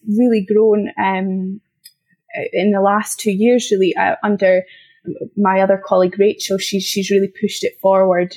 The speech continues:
um, in, in terms of being able to op-, offer, you know, drama, music and dance to, to, to younger people. Um, so, yeah, so we ran those live over Zoom over the summer and into the autumn. And then,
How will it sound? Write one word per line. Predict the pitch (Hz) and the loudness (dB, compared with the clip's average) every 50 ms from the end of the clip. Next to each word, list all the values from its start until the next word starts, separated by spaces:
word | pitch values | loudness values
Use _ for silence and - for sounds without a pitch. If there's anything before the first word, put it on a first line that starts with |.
| - - | -10 -8
um, | 185 196 185 185 180 180 180 180 180 - _ - - _ _ _ _ _ - | -4 -2 -2 -2 -2 -2 -2 -4 -4 -8 _ -20 -20 _ _ _ _ _ -2
in, | 202 196 185 190 190 - - | 0 0 0 0 -2 -4 -4
in | - 196 190 | -4 -4 -2
terms | - 196 185 190 185 - | 0 0 0 0 -2 -4
of | 180 - _ | -8 -4 _
being | 196 190 185 | 0 2 2
able | 185 185 190 185 | 2 2 0 -2
to | 185 - 175 | 0 0 0
op-, | 180 190 190 _ - _ _ - - _ | 0 0 -2 _ -16 _ _ -16 -6 _
offer, | - 214 208 208 - 190 180 175 156 - - - - - - _ - - | 0 0 0 0 0 2 2 4 2 0 -2 -6 -8 -8 -8 _ -10 -8
you | - - 202 202 | -4 -2 0 0
know, | 190 175 175 175 | 2 0 0 0
drama, | - 190 185 185 185 180 175 | 0 2 2 2 2 2 0
music | 175 180 180 180 - 180 - | 2 0 -2 -2 -4 -6 -6
and | 185 175 | -4 -2
dance | 180 175 180 185 185 185 - - | 0 0 0 0 -2 -4 -8 -10
to, | - 214 214 226 - | -8 -8 -8 -8 -6
to, | - 220 202 196 - - - | -4 -2 -2 -2 -4 -10 -10
to | - 208 | -8 -6
younger | 185 190 196 202 196 196 190 | -4 -2 -4 -4 -4 -6 -8
people. | - - 185 - - 190 180 - - | -8 -12 -14 -4 -2 -2 -2 -2 -2
Um, | 196 190 190 190 185 185 185 - _ _ - - - - _ _ | -2 -2 0 0 -2 -4 -6 -8 _ _ -16 -16 -16 -20 _ _
so, | - - 233 | -4 -2 0
yeah, | 220 233 233 220 208 | 2 2 2 2 0
so | - 233 | 0 0
we | 226 226 | 2 2
ran | 226 247 247 254 262 262 | 2 2 2 2 2 4
those | 254 240 240 220 - - - _ - | 4 4 2 2 0 -4 -6 _ -4
live | - 208 226 226 233 240 247 240 | -2 0 2 2 2 2 2 0
over | 240 220 220 220 214 | 0 0 0 0 0
Zoom | 220 226 220 208 202 196 - - | 2 0 0 2 0 -2 0 0
over | 214 208 196 196 196 190 | 0 0 2 0 0 2
the | 190 190 185 185 180 - - | 2 4 4 2 2 0 -2
summer | - - - 247 247 254 247 233 233 - - | -6 -4 0 2 2 4 4 2 0 0 -2
and | 202 202 190 196 | -2 -4 -4 -4
into | - 220 202 196 - - 202 | -4 -6 -6 -6 -6 -6 -6
the | 190 - | -4 0
autumn. | - 214 220 214 - - 202 196 190 - | 0 0 0 0 -2 -2 -2 -2 -2 -2
And | 196 202 196 | -4 -2 -2
then, | 196 190 196 190 190 196 | 0 0 0 0 -2 -4